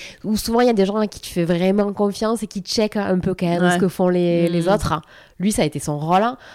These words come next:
Speaker 1: Bon, malheureusement, il a <laughs> fini par, par s'engueuler avec l'équipe qui bossait là parce que il avait du mal à comprendre certaines choses.
Speaker 2: Ouais.
Speaker 1: Mais en fait, heureusement qu'on l'a eu. Ça a
Speaker 2: Ouais.
Speaker 1: été notre, euh, personne, euh,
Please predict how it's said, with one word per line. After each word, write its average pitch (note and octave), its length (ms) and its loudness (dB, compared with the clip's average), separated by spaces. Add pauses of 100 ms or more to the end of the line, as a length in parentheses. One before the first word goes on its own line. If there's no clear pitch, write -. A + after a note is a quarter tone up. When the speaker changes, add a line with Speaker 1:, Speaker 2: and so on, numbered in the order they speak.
(120)
Speaker 1:
Bon, D3 80 -4
malheureusement, E3+ 480 0
il E3 80 0
a - 40 -2
<laughs> - 20 -4
fini - 240 -8 (260)
par, G3+ 100 -4 (580)
par F3+ 120 -8
s'engueuler F#3 360 0
avec E3 180 0
l'équipe F3 580 -6
qui - 140 -10
bossait D#3 260 -6
là F#3 100 0
parce E3+ 180 -12
que C#3+ 120 -10 (480)
il E3 80 -2
avait E3 140 2
du D#3 120 -8
mal E3 140 -2
à E3+ 60 -6
comprendre E3 360 -8
certaines - 280 -8
choses. A#3+ 160 -6 (200)
Speaker 2:
Ouais. D#3+ 200 -4 (100)
Speaker 1:
Mais E3+ 100 -2
en D#3 100 -2
fait, - 260 -4
heureusement F#3+ 420 0
qu'on G3+ 140 -2
l'a F3 140 2
eu. - 180 -6 (160)
Ça - 100 -2
a F3+ 40 6
Speaker 2:
Ouais. F3 40 6
Speaker 1:
été F3+ 160 0
notre, F#3 320 0
euh, D#3+ 380 2
personne, G3 520 -2
euh, E3 220 2